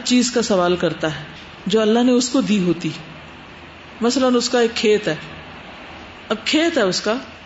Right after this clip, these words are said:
اور وہ اس کا بزنس بھی ہے، اس نے اس میں سے بیچا بھی، اس میں سے خود گھر کے لیے بھی رکھا،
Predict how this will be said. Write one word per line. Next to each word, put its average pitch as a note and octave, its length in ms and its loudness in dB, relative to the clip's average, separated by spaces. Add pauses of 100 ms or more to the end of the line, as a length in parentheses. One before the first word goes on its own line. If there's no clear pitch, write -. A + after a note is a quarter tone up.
(420)
اور B3+ 260 2
وہ A#3 380 2
اس A#3+ 100 2
کا B3+ 80 2
بزنس A3 400 0
بھی G#3 180 0
ہے، G#3+ 60 2
اس G#3 220 0
نے G#3+ 80 0
اس G3+ 180 0
میں G3+ 80 -2
سے G3+ 120 0
بیچا F#3+ 380 2
بھی، G#3 220 -2
اس G3 220 -2
میں G3 100 -4
سے F#3+ 160 -4
خود G#3 160 0
گھر G3 160 2
کے A3+ 100 -2
لیے A3 120 0
بھی G3+ 100 0
رکھا، G3 320 -2